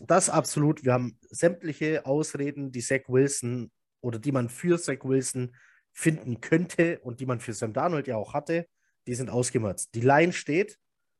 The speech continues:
und die steht nicht schlecht. Ähm, wir haben Receiver, wir haben jetzt Receiver geholt, auch mit Nummer zehn Pick, vielleicht den besten im Draft. Für manche ist es Williams, für andere ist es Wilson, für manche war es London, keine Ahnung,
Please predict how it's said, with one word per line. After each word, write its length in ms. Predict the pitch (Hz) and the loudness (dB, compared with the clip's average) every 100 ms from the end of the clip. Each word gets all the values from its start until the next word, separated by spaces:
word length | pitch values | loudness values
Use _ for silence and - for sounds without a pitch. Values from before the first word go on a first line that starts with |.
| _ | _
und 120 | - 120 | -10 -8
die 80 | |
steht 280 | 123 143 143 | 0 2 2
nicht 160 | 131 123 | 0 -4
schlecht. 440 | - 107 - - _ _ _ _ _ _ - | -2 -4 -4 -16 _ _ _ _ _ _ 0
Ähm, 540 | 135 131 131 127 120 _ _ _ _ | 4 6 4 0 -6 _ _ _ _
wir 140 | 120 | 0
haben 140 | 135 131 | 2 2
Receiver, 520 | 123 - 202 220 220 | -2 -2 -2 -2 -2
wir 100 | 131 | -2
haben 60 | 127 | -2
jetzt 200 | 123 - | -2 -8
Receiver 320 | 117 160 143 | -8 -2 0
geholt, 440 | 120 117 208 226 | 2 2 2 2
auch 260 | - 151 - - | -2 -4 -4 -6
mit 200 | 127 - | -6 -6
Nummer 320 | 123 123 113 | -4 -4 -2
zehn 300 | - 170 190 | 0 -2 -2
Pick, 260 | - 175 _ _ 113 _ | -6 -8 _ _ -20 _
vielleicht 460 | - 123 135 156 - | -6 0 2 2 0
den 120 | 131 | -2
besten 360 | 131 131 - 117 | -2 -2 -4 -6
im 100 | 110 | -2
Draft. 420 | 147 220 190 - | -2 -2 -4 -12
Für 120 | - | -8
manche 280 | 113 117 123 | -6 -4 -4
ist 140 | 113 | -6
es 140 | 107 113 | -6 -4
Williams, 400 | 139 131 127 - | -2 -2 -4 -6
für 120 | 107 | -6
andere 220 | 107 110 | -4 -4
ist 160 | 107 104 | -4 -4
es 260 | 101 - - - _ _ | -8 -10 -12 -20 _ _
Wilson, 580 | 120 139 139 135 120 - _ | 2 4 2 -2 -6 -8 _
für 140 | - 113 | -2 0
manche 320 | 117 117 110 | 2 0 2
war 160 | 107 | 4
es 260 | 107 - - | 4 0 -4
London, 500 | 107 110 131 127 110 | -2 2 4 4 2
keine 260 | 120 120 117 | 2 2 2
Ahnung, 340 | 127 123 120 | 0 0 -4